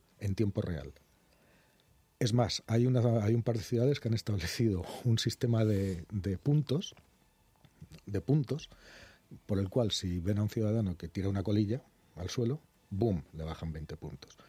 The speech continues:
Pero nadie le ha visto, le ha visto la cámara hacer eso. Si ven uno que, no sé, que no recoge la caquita del perro, pues le bajan otros puntos. O sea, hacen, eh, exámenes de civismo.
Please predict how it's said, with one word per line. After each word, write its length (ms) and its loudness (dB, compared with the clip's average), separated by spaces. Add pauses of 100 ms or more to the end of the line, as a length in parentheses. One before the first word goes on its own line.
(140)
Pero 200 -12 (180)
nadie 240 -2
le 80 2
ha 60 4
visto, 380 0
le 100 -8
ha 20 -4
visto 220 2
la 80 2
cámara 380 0 (180)
hacer 300 -4
eso. 220 -10 (500)
Si 140 0
ven 200 6
uno 240 6
que, 180 2
no 140 2
sé, 200 0
que 400 -2
no 160 2
recoge 840 4
la 300 4
caquita 400 0
del 140 6
perro, 420 2
pues 180 -8
le 140 -6
bajan 320 0
otros 360 -4
puntos. 460 -14
O 40 -8
sea, 120 -2
hacen, 280 0
eh, 220 0
exámenes 400 2
de 80 4
civismo. 440 -4